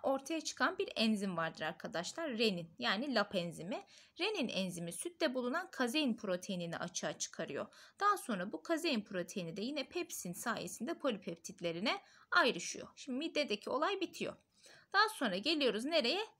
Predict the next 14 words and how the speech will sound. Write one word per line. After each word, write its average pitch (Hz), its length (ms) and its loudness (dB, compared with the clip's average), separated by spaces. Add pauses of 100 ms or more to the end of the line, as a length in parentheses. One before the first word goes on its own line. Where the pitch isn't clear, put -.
(180)
Duodenum, 226 520 4
yani 269 360 6
on - 160 0
iki 330 180 -4
parmak 185 440 2
bağırsağına. 165 600 -2 (340)
Arkadaşlar, 285 560 6 (640)
hem 494 120 2 (100)
ince 311 220 0 (120)
bağırsaktan 202 680 2
hem 370 160 -2
de 247 140 0
pankreastan 302 760 2
gelen 202 340 4